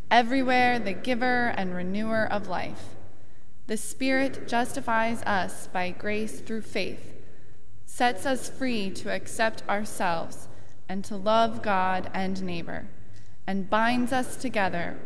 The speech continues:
with all believers in the one body of Christ, the church. The same Spirit who inspired the prophets and apostles rules our faith and life in Christ through Scripture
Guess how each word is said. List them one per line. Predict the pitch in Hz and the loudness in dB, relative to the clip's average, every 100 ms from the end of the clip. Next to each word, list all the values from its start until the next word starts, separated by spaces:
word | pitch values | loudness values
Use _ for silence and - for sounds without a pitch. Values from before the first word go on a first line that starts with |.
| - | -2
with | - 190 | -2 0
all | - 208 | 2 2
believers | 214 214 196 175 165 - - - - - - | 2 2 0 0 -2 0 -2 -2 -2 -2 -2
in | 202 202 | 0 0
the | 185 | 2
one | 196 220 220 226 | 4 4 4 2
body | 220 190 185 185 185 | 2 2 2 0 0
of | 180 | -2
Christ, | - 170 - 185 - - - - - - | 0 -2 -2 -2 -2 -2 -2 -2 -2 -2
the | 202 | -2
church. | 190 - - - - - - - - 220 | -2 -2 -2 -2 -2 -2 -2 -2 -2 -2
The | 220 | -2
same | - 240 247 254 254 | 0 0 2 2 2
Spirit | 254 - 254 233 233 233 | 0 0 2 2 2 0
who | 214 | -2
inspired | 196 185 190 - 226 220 226 214 | 0 0 0 2 2 4 2 0
the | - | -2
prophets | 190 - 208 220 247 226 - - | -2 0 0 0 0 -2 -2 -2
and | 202 208 | -2 0
apostles | - 214 202 202 214 208 - - - - - - | 0 0 0 0 0 0 -2 -2 -2 -2 -2 -2
rules | 202 247 262 262 254 - | 0 2 2 2 2 2
our | 202 196 | 2 2
faith | - 220 233 240 - - - | 2 0 2 0 0 -2 -2
and | 185 185 | 0 0
life | 196 208 220 - - | 2 2 2 0 -2
in | 180 180 | -2 -2
Christ | - 214 220 220 - - - | 0 0 0 0 -2 -2 -2
through | - 226 | -2 0
Scripture | 214 - 185 - - - | 0 0 0 0 -2 -2